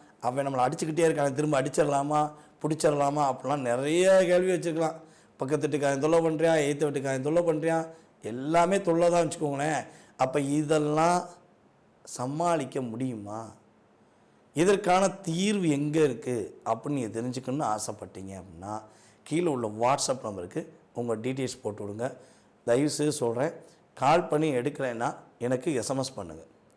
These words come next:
ஓகேவா? அப்பாயின்மெண்ட் வாங்கிக்கோங்க. நம்ம ஆஃபீஸில் ஸ்டாஃப் தான் உங்க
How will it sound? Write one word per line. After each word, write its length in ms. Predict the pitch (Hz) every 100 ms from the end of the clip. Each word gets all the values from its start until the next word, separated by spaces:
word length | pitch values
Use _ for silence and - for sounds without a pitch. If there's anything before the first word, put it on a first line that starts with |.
| _
ஓகேவா? 400 | 117 113 135 139 - - - _
அப்பாயின்மெண்ட் 500 | - 127 175 170 143 117
வாங்கிக்கோங்க. 480 | 135 135 120 135 147 - _
நம்ம 380 | - 120 117 117
ஆஃபீஸில் 200 | 135 131
ஸ்டாஃப் 400 | 120 - 123 127
தான் 100 | 135
உங்க 200 | 127 117